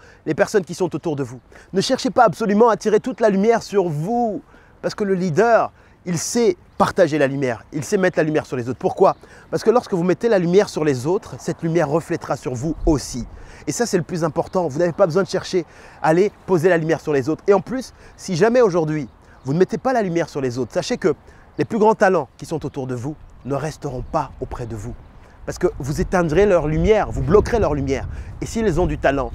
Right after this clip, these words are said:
s'ils ont en eux ce leadership également, ils auront ici envie aussi de s'exprimer, de libérer leur potentiel. Et sentiront ce frein, et si vous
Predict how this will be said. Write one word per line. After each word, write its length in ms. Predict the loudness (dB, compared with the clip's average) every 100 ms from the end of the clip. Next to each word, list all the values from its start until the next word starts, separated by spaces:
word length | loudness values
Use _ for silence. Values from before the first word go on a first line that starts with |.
| -8
s'ils 440 | -6 0 4 6 6
ont 120 | 6 4
en 160 | 2
eux 300 | 4 6 6
ce 100 | 4
leadership 540 | 0 2 2 -2 -4 -6
également, 560 | -2 2 2 2 0 0 -8 -16 -18 -16 -8
ils 160 | -2 2
auront 280 | 4 4 2 -8 -10 -4
ici 320 | -4 -4 -6 0
envie 400 | 2 2 0 0
aussi 240 | 0 -2
de 60 | -6
s'exprimer, 560 | -4 -4 -4 -2 2 2
de 80 |
libérer 260 | 2 2 2
leur 160 | 2 0
potentiel. 540 | -6 -6 -6 -8 -10 -12 -18 -10
Et 60 | -6
sentiront 380 | -6 -2 -2
ce 160 | -2 -4
frein, 320 | -2 0 -2 -4 -20 -20 -20 -18 -16 -12 -10
et 60 |
si 160 | -6 -2
vous 160 | -2